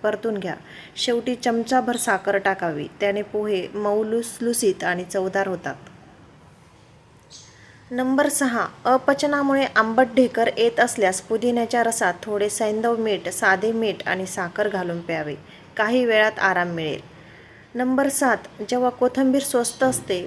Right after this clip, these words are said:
त्यावेळी कधीकधी कोथिंबीरीच्या वड्या किंवा कोथिंबीरीचे ठेपले, पराठे बनवून खावेत. हे खूप पौष्टिक असतात, तसेच खायला देखील चविष्ट लागतात. नंबर आठ, पुरण शिजवताना हरभऱ्याच्या डाळीत चमचाभर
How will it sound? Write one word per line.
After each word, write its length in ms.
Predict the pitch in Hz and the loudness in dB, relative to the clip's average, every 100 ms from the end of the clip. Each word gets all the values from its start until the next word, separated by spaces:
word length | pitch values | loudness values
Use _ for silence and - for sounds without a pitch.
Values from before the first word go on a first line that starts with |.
| - 233 | -6 2
त्यावेळी 400 | 233 233 180 185 - | 4 4 0 -2 0
कधीकधी 500 | 233 262 262 185 185 | 0 2 0 0 -4
कोथिंबीरीच्या 800 | - 220 240 240 240 240 247 233 | -4 -2 0 0 0 -2 -2 0
वड्या 320 | 233 202 180 | 0 0 -2
किंवा 240 | 175 208 | 0 -2
कोथिंबीरीचे 640 | 202 214 240 226 220 214 226 | 0 -4 -2 -2 -2 -4 -2
ठेपले, 420 | 240 226 180 165 | -2 -2 -4 -4
पराठे 480 | 165 220 220 196 185 | -2 0 0 0 -4
बनवून 300 | 185 180 180 | -4 -6 -8
खावेत. 380 | 180 175 156 - - - - - | -6 -6 -6 -10 -16 -18 -18 -2
हे 100 | 262 | -2
खूप 280 | 262 285 277 | 0 -4 -4
पौष्टिक 440 | 254 240 - 262 240 | -2 -2 -2 -4 -2
असतात, 300 | 233 - 147 - 214 | -4 -4 -6 -4 -4
तसेच 320 | 208 220 - | -2 -4 -6
खायला 340 | 220 208 214 226 | 0 2 4 2
देखील 360 | 233 226 185 | 0 -2 -6
चविष्ट 480 | 185 202 208 - 226 | 0 0 0 -6 -4
लागतात. 440 | 196 143 - 131 131 - - - - - - | -4 -4 -6 -10 -10 -16 -20 -20 -20 -20 -8
नंबर 380 | 240 240 254 269 - | -4 0 2 0 2
आठ, 260 | 220 196 - - - | 2 2 -4 -18 -4
पुरण 260 | 254 262 269 | 2 4 4
शिजवताना 720 | 285 269 269 262 247 220 190 | 2 2 2 2 0 0 -2
हरभऱ्याच्या 540 | 196 214 208 220 226 240 | -2 -2 0 0 0 0
डाळीत 420 | 233 214 180 170 | 2 2 0 -4
चमचाभर 520 | 208 214 247 240 | -4 -2 -2 0